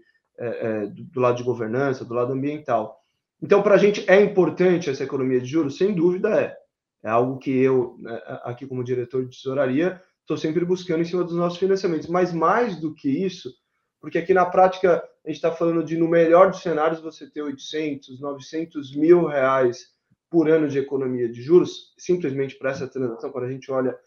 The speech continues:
todas, o número é maior, é vo-, é o que você vai indicar pra esse, pra esse seu parceiro que tá com você,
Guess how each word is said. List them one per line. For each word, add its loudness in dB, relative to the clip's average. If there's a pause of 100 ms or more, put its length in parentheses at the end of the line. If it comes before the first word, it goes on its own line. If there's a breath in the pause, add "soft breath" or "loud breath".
(360 soft breath)
todas, -4
o -6
número -4
é 0
maior, 0 (1040)
é 6
vo-, 4
é 8
o 8
que -4
você 4
vai 4
indicar 2
pra 4
esse, 2 (100)
pra 0
esse -4
seu -6
parceiro 0
que -14
tá -4
com -10
você, -4